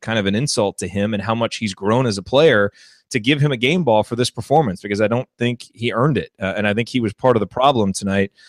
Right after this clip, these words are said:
uh, not part of the solution. You know, Robert Johnson's the team le-, team's leading scorer with seventeen points, but he turned it over six times, and we've talked about how poorly he played. So, I, you know,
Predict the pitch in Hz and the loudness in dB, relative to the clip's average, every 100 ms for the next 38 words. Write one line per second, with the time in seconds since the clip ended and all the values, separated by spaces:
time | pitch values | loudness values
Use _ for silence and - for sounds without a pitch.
0 | - - 104 101 107 113 - 123 107 98 | -14 -2 0 0 0 0 2 0 2 0
1 | - 95 98 101 110 113 120 110 117 123 | -4 -4 -4 -4 -4 -6 -4 0 2 2
2 | 110 120 139 123 104 110 - 120 110 120 | 2 2 2 -2 -4 -4 -4 -2 -2 -4
3 | - - 120 113 123 113 - 135 147 107 | -6 -6 -4 -2 -2 -2 0 2 2 2
4 | 131 123 123 117 139 165 143 - - - | 0 0 -4 -4 0 0 0 -6 -16 -14
5 | - 143 - 160 160 165 147 160 - - | 0 0 4 4 6 4 2 -2 -2 0
6 | 175 113 87 117 120 139 165 - 101 - | 0 0 -6 -10 -8 -4 -4 -2 -6 -6
7 | 98 92 - 101 95 90 101 - 101 87 | -8 -6 -4 -4 -4 -8 -10 -8 -10 -10
8 | - 107 101 - - - _ - 123 - | -6 -2 -2 -4 -12 -20 _ -6 -6 0
9 | 151 147 | 4 6